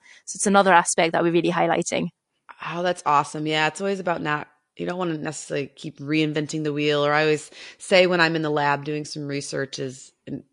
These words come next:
Speaker 2: it's actually coined from a friend of mine, but it's not called search 'cause it doesn't happen the first time. It's called
Speaker 1: <laughs>
Speaker 2: research because you have to keep redoing it and redoing it and redoing it. And then, as you mentioned, what ends up getting published typically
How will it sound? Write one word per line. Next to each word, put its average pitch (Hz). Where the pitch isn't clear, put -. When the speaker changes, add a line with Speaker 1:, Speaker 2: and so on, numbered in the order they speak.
Speaker 2:
it's -
actually 139
coined 143
from 131
a -
friend 175
of 147
mine, 131
but -
it's 170
not 175
called 147
search -
'cause 151
it 156
doesn't 165
happen 156
the 123
first -
time. -
It's 180
called 165
Speaker 1:
<laughs> 180
Speaker 2:
research 180
because 165
you 170
have 165
to 185
keep -
redoing 190
it 175
and 170
redoing 165
it 147
and 156
redoing 156
it. 139
And 147
then, 147
as 147
you 151
mentioned, 156
what 147
ends 139
up -
getting 131
published -
typically 160